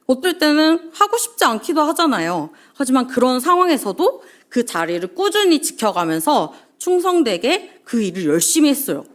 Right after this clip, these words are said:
그래서 그 열-, 일을 열심히 하니까 자연스럽게 다섯 달란트를 갖고 있었던 종은 다섯 달란트를 더 벌게 됐고요. 두 달란트 갖고 있었던 종도 두 달란트를 더 벌게 된 거예요. 근데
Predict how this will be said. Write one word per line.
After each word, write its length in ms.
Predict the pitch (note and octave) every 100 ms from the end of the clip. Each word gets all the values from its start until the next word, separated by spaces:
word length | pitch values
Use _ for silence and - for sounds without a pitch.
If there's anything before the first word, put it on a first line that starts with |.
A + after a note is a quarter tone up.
| _ _ - _
그래서 300 | D#4 D4 D#4 D4+
그 160 | E4+
열-, 200 | C4 C4
일을 280 | C4+ D#4 C4+
열심히 440 | B3 C4+ F#4 G4+
하니까 380 | F#4+ F4+ D#4+ F4+
자연스럽게 720 | - B3+ D4 G4+ G4 D4+ - B4 D5 - _ - _ _
다섯 320 | B3 D#4 G4
달란트를 500 | G4 F4 E4+ E4 D4+
갖고 260 | D4 - C4
있었던 420 | B3+ B3 - A3+
종은 380 | A3 A#3 G4 - - _ _
다섯 240 | B3+ B3 C4
달란트를 460 | A#3+ A#3 A3+ G#3 A3
더 180 | C#4+
벌게 300 | D4 A#3+ A3
됐고요. 600 | G3+ G3 - E4+ E4+ F3+ - - _
두 180 | - E4
달란트 400 | G4+ F#4+ F4+ E4+
갖고 300 | A#3 A#3 D#4
있었던 380 | D4 C#4+ C#4 C4
종도 640 | B3 A#3 F#4 F4 - - _
두 140 | -
달란트를 480 | A#3+ E4 D#4 C#4 B3+
더 200 | - C4+
벌게 300 | E4+ G#4 E4+
된 220 | A#3 G3+
거예요. 680 | E3+ E3 D#3 D3+ F3+ D3+ D#3 _ _ _ _ _ _
근데 640 | A3 G#3+ D#4+ A#3+ D3+